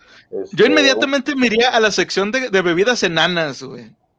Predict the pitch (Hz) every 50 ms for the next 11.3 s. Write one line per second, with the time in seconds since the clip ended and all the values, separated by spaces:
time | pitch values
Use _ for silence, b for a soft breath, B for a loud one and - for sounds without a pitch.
0 | _ _ _ 208 240 208 - - 156 156 170 196 247 247 311 269 226 208 214 208
1 | - - 190 156 160 156 151 - - 349 381 359 294 214 175 190 185 180 208 254
2 | 254 240 233 233 196 185 269 277 302 302 294 277 302 285 294 311 311 311 - 254
3 | - 277 302 285 - - 226 214 220 247 254 269 269 254 233 254 262 269 - -
4 | 196 180 175 - 208 214 214 - 190 196 202 196 - 254 - - - 302 339 330
5 | b b b b b - - 196 - 175 190 202 233 226 - - 208 175 156 147
6 | 180 185 185 - 233 233 240 220 202 156 - - B B B B B 151 - 165
7 | 170 156 - - 175 165 - 175 170 180 190 196 190 - - - - _ _ _
8 | _ _ _ _ _ _ _ _ _ _ _ _ - - - - - - _ -
9 | - - - - - 220 214 214 208 - 196 175 180 185 190 - - - - 165
10 | 160 - 156 170 165 170 220 208 - 170 226 226 214 220 - 175 170 - 180 185
11 | - 180 - - 131